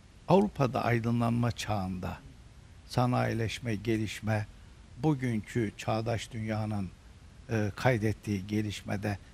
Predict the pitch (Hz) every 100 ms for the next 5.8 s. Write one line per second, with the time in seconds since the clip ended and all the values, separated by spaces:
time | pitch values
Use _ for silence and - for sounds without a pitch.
0 | - 123 170 170 156 - 98 98 - 127
1 | 110 - 117 135 135 101 92 - - -
2 | - - - 156 131 - - - - 175
3 | 175 165 151 - 139 120 123 110 127 110
4 | 101 101 92 - - - - 151 131 120
5 | - - 113 - 123 120 113